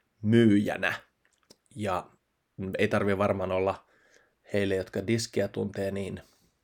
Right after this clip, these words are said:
hirveän mysteeri, että minkä tyyliä mä edustan. Mä oon siis niin sanottu I D, nopeatempoinen, aika fiilispohjainen kaveri, mut sieltä löytyy tää niin sanottu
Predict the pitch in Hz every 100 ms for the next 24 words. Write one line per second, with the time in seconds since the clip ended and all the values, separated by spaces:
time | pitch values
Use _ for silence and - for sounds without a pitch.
0 | _ - _ _ _ _ _ _ - 101
1 | 95 95 110 113 - 92 101 95 101 101
2 | 104 - 107 98 98 - - - 92 127
3 | 131 113 - 98 95 92 101 98 98 -
4 | 101 92 85 - - - 104 92 - 113
5 | 101 95 - - - _ _ - 98 107
6 | 107 95 98 101 90 90 - 95 90 87
7 | _ - - - - 101 98 - - 107
8 | 98 95 - - 95 98 107 104 110 98
9 | 95 92 - - - _ 90 - - 92
10 | 95 101 101 95 92 87 - 85 92 95
11 | 90 92 - - 92 -